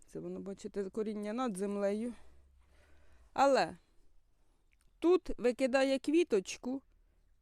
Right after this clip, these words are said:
і немає ще розвилки. А тут уже ось розвилка є. Він розрісся, бачите, вер-, верхушка роздвоїлася.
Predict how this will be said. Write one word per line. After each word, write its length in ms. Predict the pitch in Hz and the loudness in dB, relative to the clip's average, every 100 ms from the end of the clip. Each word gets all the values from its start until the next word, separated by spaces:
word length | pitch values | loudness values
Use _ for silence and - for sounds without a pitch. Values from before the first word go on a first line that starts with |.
| _ _ | _ _
і 400 | 240 262 262 233 - - - - - _ _ - - - _ - _ _ _ _ _ _ _ | -2 0 0 0 -8 -20 -20 -20 -20 _ _ -20 -20 -20 _ -20 _ _ _ _ _ _ _
немає 500 | 254 285 277 247 208 | -2 2 4 4 2
ще 380 | 214 - 220 220 | 0 -2 0 2
розвилки. 840 | 226 220 220 220 180 175 - 240 262 _ _ _ - - - _ _ | 2 0 0 2 2 -2 -6 -8 -8 _ _ _ -20 -20 -20 _ _
А 140 | - 208 | -4 -4
тут 360 | 320 392 - - | 4 2 2 -4
уже 360 | 233 214 277 | -6 0 2
ось 300 | 277 269 - - | 2 2 -2 -6
розвилка 800 | 214 233 220 214 240 254 214 190 | -2 0 -2 -2 0 0 0 -2
є. 400 | 175 170 185 233 - _ _ | -2 -2 -4 -8 -14 _ _
Він 200 | 302 277 | -2 2
розрісся, 840 | 269 254 226 220 247 254 - - 226 | 2 2 0 0 0 -2 -6 -4 -2
бачите, 540 | 233 247 233 - 220 - _ _ _ _ _ _ _ _ | -2 -4 -6 -4 -6 -8 _ _ _ _ _ _ _ _
вер-, 360 | 196 226 233 196 - - - - - | -2 4 4 2 -6 -10 -18 -20 -2
верхушка 760 | 233 247 349 381 - 214 208 - - - - _ - _ - _ - | 0 0 0 0 0 -2 -4 -4 -18 -20 -20 _ -20 _ -20 _ -6
роздвоїлася. 1200 | 214 262 220 208 214 196 247 240 220 - - 226 | -2 0 -2 2 2 2 -4 -2 -4 -6 -8 -8